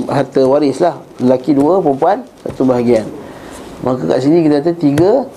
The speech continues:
satu. Tiga untuk yang ada kenderaan, yang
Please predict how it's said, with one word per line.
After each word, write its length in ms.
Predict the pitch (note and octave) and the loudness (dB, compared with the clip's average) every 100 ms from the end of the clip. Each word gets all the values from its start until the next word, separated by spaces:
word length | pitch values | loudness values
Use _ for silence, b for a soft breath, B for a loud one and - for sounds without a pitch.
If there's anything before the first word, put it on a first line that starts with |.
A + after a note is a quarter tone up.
| - | -8
satu. 400 | - C3 A#2+ A2+ - - - - - - - - - - - - - - - - - - - - - - D3+ D#3+ D#3 - - F#3 F3 - - C#3+ D3 | -2 -2 -2 -4 -8 -16 -16 -16 -16 -18 -20 -20 -18 -16 -16 -16 -16 -18 -18 -18 -16 -16 -16 -16 -14 -14 -12 -10 -10 -12 -12 -12 -10 -10 -10 -6 -2
Tiga 320 | D3 E3 D3+ | 0 2 0
untuk 160 | - | 0
yang 80 | C#3+ | 0
ada 80 | D3 | 0
kenderaan, 360 | C#3+ C#3 C3 | 0 0 0
yang 100 | A#2+ | 0